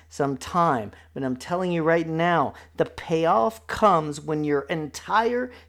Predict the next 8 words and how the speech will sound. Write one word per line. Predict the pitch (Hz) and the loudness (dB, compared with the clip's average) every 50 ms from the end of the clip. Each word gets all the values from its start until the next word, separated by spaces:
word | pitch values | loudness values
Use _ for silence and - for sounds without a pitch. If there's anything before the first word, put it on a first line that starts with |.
| _ _ - | _ _ -16
team | - - - 254 254 208 175 156 151 151 160 - - - _ - | -10 -2 2 2 2 2 2 0 -2 -4 -6 -8 -14 -20 _ -6
feels | - 165 165 160 147 | 0 2 2 4 4
affirmed | 147 135 - - - - - 180 175 190 208 226 247 269 294 - 330 - - - - - _ - | 2 0 0 -4 -10 -2 2 4 4 4 4 0 -2 -2 -4 -6 -8 -10 -10 -14 -20 -14 _ -2
and | 160 156 151 143 | 0 0 0 -2
valued | 135 135 131 127 160 147 147 180 208 220 226 220 202 220 220 226 226 202 208 - - - _ _ - | -6 -8 0 4 6 6 6 6 4 2 2 0 -2 -4 -4 -4 -4 -6 -8 -8 -10 -20 _ _ -4
in | - 196 190 202 208 202 202 202 196 165 - - _ - | -2 0 0 0 0 0 0 0 -2 -4 -8 -18 _ -6
the | 160 180 | -6 -6
process. | 170 - - - - 165 160 147 - - - - - - 107 - - - - - - - | -6 -6 -10 -6 -2 0 2 2 2 2 0 -4 -6 -6 -8 -8 -10 -12 -12 -12 -14 -14